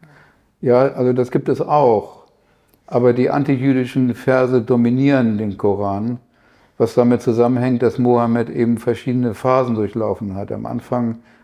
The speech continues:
war er eher projüdisch, die Gebetsrichtung war Jerusalem. Er wollte mehr oder weniger die Tora ins Arabische übersetzen. Und dann haben die Juden in Medina aber sich geweigert, ihn als neuen Führer anzuerkennen.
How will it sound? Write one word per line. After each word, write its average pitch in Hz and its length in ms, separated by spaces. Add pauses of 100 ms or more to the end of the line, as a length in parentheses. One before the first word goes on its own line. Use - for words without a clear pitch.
(160)
war 117 140
er 117 220
eher 120 260
projüdisch, 131 800
die 135 280
Gebetsrichtung 120 720
war 113 80
Jerusalem. 131 840 (520)
Er 113 160
wollte 120 260
mehr 120 240
oder 113 200
weniger 117 280
die 110 160
Tora 123 440
ins 107 280
Arabische 123 580
übersetzen. 127 760 (680)
Und 117 340 (260)
dann 117 320
haben 120 160
die 113 180
Juden 123 420
in 120 220
Medina 123 540
aber 120 240
sich 113 180
geweigert, 123 580
ihn 120 300
als - 260
neuen 113 260
Führer 123 440
anzuerkennen. 135 840